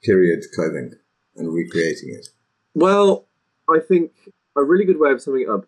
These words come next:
Speaker 2: is that every child loves dressing up. And my parents just never told me to stop, and the enthusiasm really didn't go anywhere.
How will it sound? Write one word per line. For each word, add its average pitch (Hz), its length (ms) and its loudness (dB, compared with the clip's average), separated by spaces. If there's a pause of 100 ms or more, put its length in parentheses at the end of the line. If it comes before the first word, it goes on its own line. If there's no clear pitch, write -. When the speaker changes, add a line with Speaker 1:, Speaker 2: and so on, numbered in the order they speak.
Speaker 2:
is 113 200 -2
that 113 240 -4 (160)
every 127 300 -2
child 123 360 -2
loves 107 360 -2
dressing 95 360 -4
up. - 120 -20 (440)
And 107 480 -4 (540)
my 135 180 0
parents 139 340 0
just 123 120 -10
never 123 200 0
told 120 220 0
me 110 80 -6
to 113 80 -12
stop, - 520 -4
and 117 160 -2
the 113 40 0
enthusiasm 113 760 -2
really 113 200 0
didn't 107 260 -2
go 98 220 2
anywhere. 67 460 -10